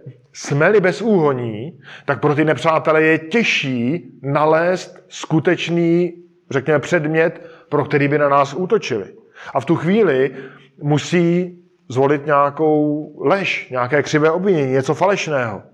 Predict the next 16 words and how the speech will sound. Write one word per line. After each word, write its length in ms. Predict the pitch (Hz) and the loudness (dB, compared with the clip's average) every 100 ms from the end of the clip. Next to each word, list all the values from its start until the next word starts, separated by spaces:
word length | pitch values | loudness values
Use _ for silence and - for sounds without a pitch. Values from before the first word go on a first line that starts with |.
| _ _ _ _ _ - | _ _ _ _ _ -16
A 80 | 123 | -2
ty 160 | 160 | 2
ze 120 | 151 147 | 2 2
svého 240 | 170 156 | 2 2
principu 680 | 160 160 175 165 123 117 120 - - | 0 0 -2 0 0 -2 -4 -16 -10
ta 100 | 120 | -2
falešná 400 | 139 147 151 139 | -2 0 0 0
obvinění 560 | 139 139 135 123 120 | 2 0 0 -2 -4
budou 260 | 117 127 131 | 0 2 2
vždycky 580 | 127 120 143 139 - 143 | 0 0 0 0 -2 0
chatrná. 580 | 139 139 143 123 95 - - _ _ _ _ _ _ _ _ _ _ _ _ | 0 0 -2 -2 -8 -14 -20 _ _ _ _ _ _ _ _ _ _ _ _
Ve 120 | 135 135 | -4 2
Filipským 520 | 170 170 - 160 143 | 4 2 0 -2 0
v 60 | |
druhé 360 | 135 143 147 143 | 2 4 4 4
kapitole, 600 | 139 135 170 160 151 147 | 2 0 2 4 4 4